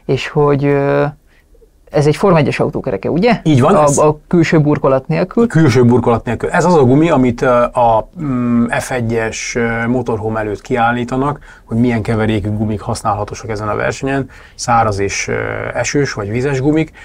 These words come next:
Speaker 2: és ez egy burkolat nélküli kerék gumival, ö, meg lehet nézni a struktúráját, mert ugye a burkolattal látjuk leginkább abban a szépnek talán lehet nem mondható gömbölyűvel.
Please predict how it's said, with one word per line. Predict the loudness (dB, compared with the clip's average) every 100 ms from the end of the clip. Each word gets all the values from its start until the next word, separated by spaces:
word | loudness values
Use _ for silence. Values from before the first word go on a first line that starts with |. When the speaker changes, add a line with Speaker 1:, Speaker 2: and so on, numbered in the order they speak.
| -20 -10
Speaker 2:
és | -6 -4
ez | -2 0
egy | 0 -2 -6
burkolat | 0 2 2 0 0 -2
nélküli | -2 -4 -2 -2 0 -2 -4 -4 -6 -6
kerék | -2 0 2 2 0 -12 -8
gumival, | 0 4 4 4 4 4 0 -8 -20 -20
ö, | -6 -2 0 0 0 -2
meg | 0 0
lehet | 2 0
nézni | -2 -4 -6
a |
struktúráját, | -6 -6 -4 -2 0 -2
mert | -2 -4
ugye | -4
a | -4
burkolattal | -4 -4 -4 -4 -2 -2
látjuk | 0 -2 -4 -10
leginkább | -8 -4 -2
abban | -2 -2 -4
a | -6
szépnek | -6 -8 -6 -4 -4 -8 -18 -20 _ _ _ _ _ _ -10 -10 -4
talán | 0 0 0
lehet | -2 -2
nem | -6
mondható | -8 -8 -8 -6
gömbölyűvel. | -4 -4 -4 -6 -8 -10 -14